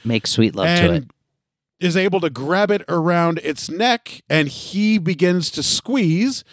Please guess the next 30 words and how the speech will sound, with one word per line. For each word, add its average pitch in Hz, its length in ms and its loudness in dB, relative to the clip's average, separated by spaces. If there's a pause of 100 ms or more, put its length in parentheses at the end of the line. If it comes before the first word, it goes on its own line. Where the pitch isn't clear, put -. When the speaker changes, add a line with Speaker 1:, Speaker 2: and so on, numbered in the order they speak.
(140)
Speaker 1:
Yes, 98 160 -6
sir. - 220 -8 (100)
Speaker 2:
And 160 300 0
then 160 640 0
with 160 220 -2
his 175 180 0
second - 680 -2
attack, 143 600 -2 (320)
he's 175 180 0
going 175 360 2
to 160 200 -2
physically 208 600 -2
bash 180 580 -2
the - 140 -4
bird 180 640 0 (160)
into 190 720 2
his 160 280 0
shield. 85 600 -4 (380)
Speaker 1:
Fuck 392 80 4
that 277 220 4
Speaker 2:
And 262 100 0
Speaker 1:
bird! 311 380 4 (380)
Fuck 370 200 0
them 381 160 2
birds! 320 540 2 (380)
Speaker 2:
there 214 280 2
is 208 120 0
going 185 280 0
to 185 120 -4
be 180 380 2